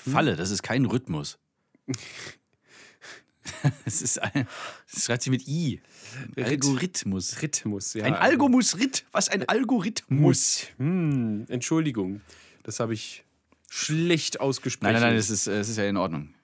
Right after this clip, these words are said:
Speaker 2: Es ist ja
Speaker 1: Ja.
Speaker 2: völlig. Das ist die Sache, es ist eine Falle. Ein, ein, ein, äh, Faux ami. A
Speaker 1: Oh.
Speaker 2: false friend.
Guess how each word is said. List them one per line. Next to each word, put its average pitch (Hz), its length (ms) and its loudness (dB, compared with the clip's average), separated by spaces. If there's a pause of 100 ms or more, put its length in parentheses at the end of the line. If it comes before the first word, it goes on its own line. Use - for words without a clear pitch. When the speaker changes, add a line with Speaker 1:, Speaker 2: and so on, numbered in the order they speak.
(120)
Speaker 2:
Es - 140 -20
ist - 180 -12
ja 71 120 -10
Speaker 1:
Ja. 85 220 -6
Speaker 2:
völlig. - 360 -10 (840)
Das 98 80 -4
ist 98 80 -2
die 107 60 -2
Sache, 113 160 0
es 85 100 -4
ist 92 60 -2
eine 92 140 -2
Falle. 92 300 -8
Ein, - 140 -10
ein, 80 200 -4
ein, 85 180 -4
äh, 85 260 -4 (380)
Faux 156 280 0
ami. 135 300 0 (720)
A - 40 -4
Speaker 1:
Oh. - 40 -2
Speaker 2:
false 127 380 0
friend. 104 480 -4